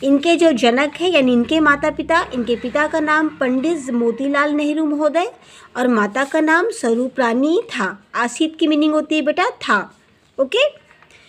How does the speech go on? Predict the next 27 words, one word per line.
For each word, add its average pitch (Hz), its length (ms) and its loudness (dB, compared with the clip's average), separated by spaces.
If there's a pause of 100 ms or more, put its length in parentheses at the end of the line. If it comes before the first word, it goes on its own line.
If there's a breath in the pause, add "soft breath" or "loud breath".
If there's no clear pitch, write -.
(220 soft breath)
और 285 120 4
अश्य 330 420 -2
जनका, 254 520 0
जनका 240 400 -2
किसको 311 320 -6
बोला 311 240 0
गया 320 180 2
है? 392 80 0
हमारे 269 500 0
माता 226 340 0
पिता 320 240 -2
को 302 180 0
बोला 247 240 2
है, 226 160 -2
जो 277 200 0
हमारे 269 440 -2
जनक 254 420 -4
हैं। 202 240 -4 (1300 loud breath)
आजन्मनः 285 920 2
अस्य 311 460 0
पूर्वजः 247 720 0
दिल्ली 262 480 2
नगरे 285 440 0
नेह 233 400 0
तटे 294 440 0
निवसन्तः 247 800 0
आसन्, 220 680 0